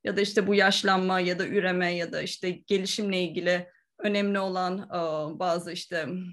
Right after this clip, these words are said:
ne de-, deniyor? Bunlar böyle gen grupları var. Bunlar da mesela insanlarla,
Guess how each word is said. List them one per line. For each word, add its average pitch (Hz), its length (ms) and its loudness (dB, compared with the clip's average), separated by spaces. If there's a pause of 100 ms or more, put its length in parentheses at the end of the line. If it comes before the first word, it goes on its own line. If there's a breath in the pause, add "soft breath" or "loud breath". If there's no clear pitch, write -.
(100)
ne 185 240 -6
de-, 131 160 -12
deniyor? 151 340 -4
Bunlar 170 180 0
böyle 165 300 0 (240 soft breath)
gen 190 240 4
grupları 190 420 0
var. 165 240 -2 (380)
Bunlar 220 340 4
da 196 60 2
mesela 170 380 0
insanlarla, 175 760 -2